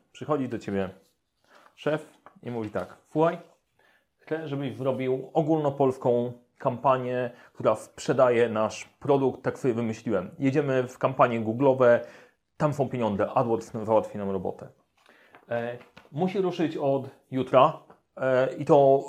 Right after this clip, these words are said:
z pełnym przytupem. To nawet nie mamy się nad czym zastanawiać. Ma być super, od jutra chcę to, chcę to mieć. E, no i żebyś nie mówił, że nie mam dla ciebie pieniędzy, bo zawsze narzekasz, że jest mało kasy,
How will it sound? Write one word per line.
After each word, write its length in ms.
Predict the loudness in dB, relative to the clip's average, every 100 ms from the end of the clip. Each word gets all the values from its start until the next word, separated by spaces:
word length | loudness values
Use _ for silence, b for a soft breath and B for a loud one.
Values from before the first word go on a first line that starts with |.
| -12
z 140 | -18 -4
pełnym 580 | 6 6 6 0 -2 -6
przytupem. 460 | -10 -6 -4 -2 -4
To 80 | -2
nawet 280 | -2 -2
nie 80 | -2
mamy 180 | -2 -2
się 120 | -2
nad 120 | -6
czym 140 | -6 -12
zastanawiać. 480 | -10 -6 -4 -4 0
Ma 200 | 2 4
być 340 | 4 2 2
super, 300 | -4 0 2
od 120 | 2 -2
jutra 260 | 0 -2
chcę 180 | -2 -4
to, 200 | -4 -8
chcę 200 | -4 -2
to 100 | -2
mieć. 340 | -4 -6 -8 b b b b
E, 300 | -8 -2 -2
no 140 | -4 -8
i 80 | -6
żebyś 220 | -6 -6
nie 100 | -4
mówił, 280 | -2 0 0
że 80 |
nie 120 | 0 0
mam 120 | 0
dla 120 | 0
ciebie 400 | -2 0 0 0 -4 B B B
pieniędzy, 380 | -2 -2 0 0
bo 100 | 0
zawsze 240 | -2 -2
narzekasz, 380 | -4 -4 -4 -4
że 120 | -2
jest 140 | -4
mało 240 | 0 0 2
kasy, 380 | 0 2 0